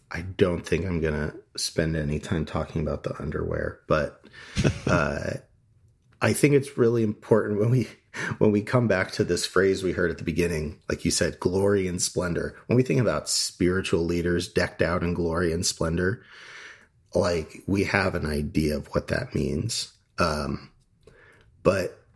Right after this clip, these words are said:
like, man, from step one, going through these cloth-, the, the, the pieces of clothing and what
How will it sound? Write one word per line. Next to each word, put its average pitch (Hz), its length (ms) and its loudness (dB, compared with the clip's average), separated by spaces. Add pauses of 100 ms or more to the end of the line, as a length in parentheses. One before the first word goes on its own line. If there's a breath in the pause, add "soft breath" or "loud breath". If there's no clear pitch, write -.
(280)
like, 92 460 -2
man, 113 300 2
from 110 200 0
step - 340 0
one, 92 360 0 (100)
going 90 240 2
through 85 240 2
these 78 200 -4
cloth-, 78 340 0 (140)
the, 80 200 0
the, 78 340 -2
the - 80 -14
pieces 85 340 -2
of 78 140 -4
clothing 73 480 -2
and 80 160 -4
what 80 360 -2